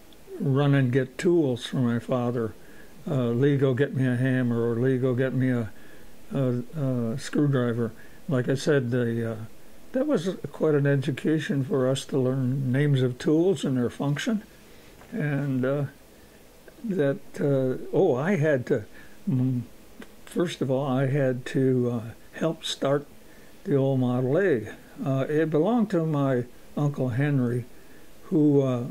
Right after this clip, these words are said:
who was a radio man on ocean-going cargo ships. And when he had a long trip, he would leave his Model A, I'm not sure of that model number, but anyway. S-, and, uh,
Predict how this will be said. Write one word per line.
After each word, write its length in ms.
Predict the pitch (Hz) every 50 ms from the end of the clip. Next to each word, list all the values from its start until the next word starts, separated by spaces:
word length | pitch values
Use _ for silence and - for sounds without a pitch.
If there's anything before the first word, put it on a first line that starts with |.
| - - -
who 140 | 165 160
was 320 | 160 160 147 156 147 135 165
a 320 | 147 135 135 131 127 120 - - - - - - -
radio 440 | 147 151 165 165 165 160 147 131
man 380 | 127 127 123 123 123 123 123 127
on 300 | 123 117 123 127 127 123
ocean-going 1300 | 127 131 139 131 - - 143 131 123 123 127 131 127 120 - - - - 143 131 127 127 127 123 120 123
cargo 360 | - 220 233 240 190 151 123
ships. 380 | - - - 127 110 - -
And 220 | - 135 131 127 120
when 160 | 131 123 120
he 140 | 131 147 143
had 200 | 131 135 131 131
a 60 | 123
long 400 | 123 120 123 127 123 120 113 - - - - - - - - - - - - -
trip, 320 | - - 254 180 165 - - - - -
he 160 | - 139 147 143
would 260 | 139 151 139 123 131
leave 380 | 131 135 147 147 151 143 123
his 400 | 123 147 147 131 131 123 117 139
Model 400 | 143 127 123 131 131 139 131 127
A, 180 | 123 120 135 131
I'm 540 | 127 131 - 123 127 123 120 117 117 120 - - - -
not 220 | 160 135 117 - -
sure 220 | - - 139 123
of 80 | 120 117
that 220 | 117 110 - -
model 440 | 135 123 123 123 120 117 117 120 117
number, 400 | 110 113 113 113 113 113 120 135
but 200 | 139 143 123 123
anyway. 380 | 151 175 165 147 127 123 123 120 - - - - - - - - - - - - -
S-, 160 | - - - 427 427
and, 400 | - 165 160 156 151 143 143 - - - - - - - -
uh, 380 | 185 147 147 139 135 135 135